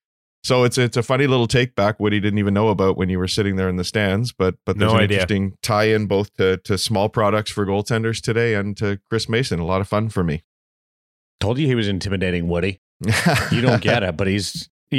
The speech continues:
Speaker 3: even, even when you can't see Mason, he's intimidating.
Speaker 1: Well,
Speaker 3: Uh,
Speaker 1: anybody would have been at that point.
Speaker 3: A couple of, uh, things that jump out of the interview. One, which really I connected with and had never thought of in a long time, is, uh, being able to look at a goaltender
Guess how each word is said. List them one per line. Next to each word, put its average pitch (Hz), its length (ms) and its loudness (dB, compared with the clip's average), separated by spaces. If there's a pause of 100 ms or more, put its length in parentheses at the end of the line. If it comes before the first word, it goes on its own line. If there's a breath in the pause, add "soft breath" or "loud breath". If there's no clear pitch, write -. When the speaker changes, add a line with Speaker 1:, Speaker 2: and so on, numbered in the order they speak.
Speaker 3:
even, 160 320 -2
even 165 240 -2
when 135 80 0
you 104 100 0
can't 98 220 -2
see - 580 0 (120)
Mason, 85 420 -4
he's 87 200 -6
intimidating. 85 440 0
Speaker 1:
Well, 151 240 2
Speaker 3:
Uh, 147 240 2
Speaker 1:
anybody 98 360 2
would 92 160 -2
have 90 60 -4
been 90 100 -4
at 87 100 -8
that 98 200 -2
point. 98 260 -8 (920)
Speaker 3:
A - 100 -12
couple 180 260 0
of, 135 140 -4
uh, 120 200 2
things 127 240 -2
that 120 60 0
jump 120 220 -2
out 117 120 2
of 107 80 0
the 113 80 0
interview. 101 300 -2
One, 127 380 0 (300)
which 110 280 -2
really 110 580 0
I 95 100 0
connected 101 480 -2
with 85 240 -2
and 104 120 0
had 92 120 0
never 95 340 0 (240)
thought 113 320 -2
of 101 80 0
in 98 60 -2
a 92 80 -2
long 87 220 -2
time, 104 320 -2
is, 92 340 -2 (720)
uh, - 40 -6
being 143 320 -2
able 160 200 0
to 135 160 -2
look 113 280 0
at 170 60 -2
a 165 60 -2
goaltender 107 680 0